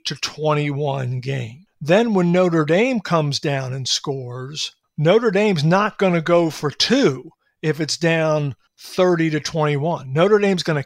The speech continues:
kick the extra point. So then Virginia Tech would have been leading thirty to twenty-eight with, let's see, with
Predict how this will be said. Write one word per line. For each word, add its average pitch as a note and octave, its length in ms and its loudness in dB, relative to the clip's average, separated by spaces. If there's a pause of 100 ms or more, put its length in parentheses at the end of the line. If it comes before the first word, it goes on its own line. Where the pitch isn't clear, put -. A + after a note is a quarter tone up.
kick - 320 -4
the F3 180 0
extra D#3 340 -4
point. C#3 360 -8 (200)
So D#3+ 340 2
then G3+ 560 2 (100)
Virginia E3+ 420 0
Tech F3+ 340 -2
would E3+ 120 0
have D3 160 -4
been D#3+ 220 0
leading D3+ 420 -2 (100)
thirty F#3 600 0
to C4 100 -4
twenty-eight G#3+ 920 -2 (300)
with, D3 600 -4 (220)
let's D#3 240 -2
see, C3+ 600 -2 (160)
with D3 320 -4